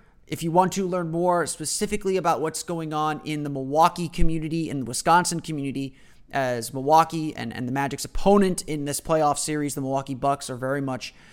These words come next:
at the center of everything going on uh, in the N B A, uh, and it is their community that has been most affected by the sh-, the,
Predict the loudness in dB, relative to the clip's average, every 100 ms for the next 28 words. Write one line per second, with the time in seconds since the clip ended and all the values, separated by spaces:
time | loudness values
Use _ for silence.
0 | -20 _ 0 0 0 -2 0 0 0 -2
1 | -2 -2 0 0 0 -2 -2 0 0 0
2 | -2 -2 -2 -4 -10 -20 -20 -4 -2 2
3 | 6 6 6 2 0 0 0 -2 -6 -16
4 | -20 _ 0 0 0 -2 -4 -4 -2 4
5 | 6 6 2 -2 -2 -2 -4 -4 -4 -2
6 | -4 -4 -10 -2 -2 -2 -6 -8 -14 -20
7 | -20 _ 4 8 8 8 4 0 -8 _
8 | _ _ _ _ -6 -4 -4 0 0